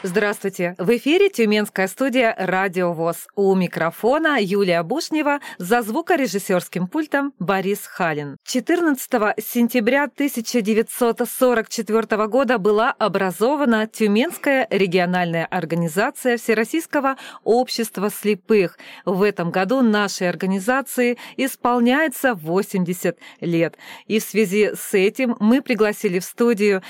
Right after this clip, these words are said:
председателя Тюменской региональной организации воз Галину Александровну Тунгусову. Здравствуйте.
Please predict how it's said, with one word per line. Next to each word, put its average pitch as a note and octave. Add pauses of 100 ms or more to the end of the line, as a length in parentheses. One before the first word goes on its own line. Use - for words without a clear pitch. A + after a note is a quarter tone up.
(120)
председателя G3
Тюменской F3+
региональной F3
организации E3 (100)
воз C4+ (220)
Галину A3
Александровну F#3
Тунгусову. D#3+
Здравствуйте. D#3+